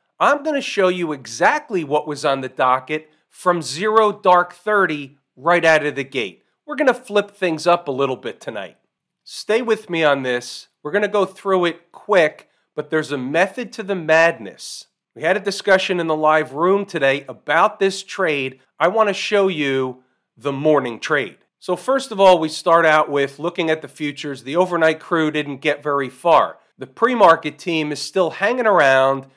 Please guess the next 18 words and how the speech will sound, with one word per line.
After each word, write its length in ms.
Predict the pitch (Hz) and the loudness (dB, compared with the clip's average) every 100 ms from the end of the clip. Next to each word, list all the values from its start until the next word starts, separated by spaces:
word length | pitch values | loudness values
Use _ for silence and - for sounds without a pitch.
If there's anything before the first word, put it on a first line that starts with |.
| _ | _
the 160 | 143 143 | -10 2
all-important 920 | 180 226 220 208 - 185 190 175 165 | 6 6 4 -2 2 4 4 0 -2
number 600 | 180 185 139 120 117 - _ _ - | 4 4 2 -2 -2 -8 _ _ 2
of 400 | 151 147 143 - _ | 6 6 4 -4 _
three 320 | _ - 190 | _ -2 2
ninety-three 680 | 190 180 175 180 - 165 156 | 4 4 2 -6 -6 -4 -4
forty-eight. 680 | - 165 151 147 170 160 - | -6 -4 -4 0 -2 -2 -2
That's 320 | 156 160 - | 0 0 -2
Jerry's 640 | - 151 151 156 156 127 | -12 -2 0 2 0 -4
low, 500 | 135 147 147 151 139 - _ - | 0 4 6 4 -2 -10 _ -10
the 120 | 151 | -10
breakup 640 | 143 147 165 156 151 - | -4 0 0 4 0 0
candle 480 | - 139 135 127 120 | -4 -2 0 -2 -2
low. 320 | 110 90 - _ - | -4 -6 -10 _ -20
And 80 | 110 | -4
here's 280 | 214 285 247 | -2 -2 -4
the 80 | |
kicker. 440 | 247 202 180 - | -4 -2 -2 -6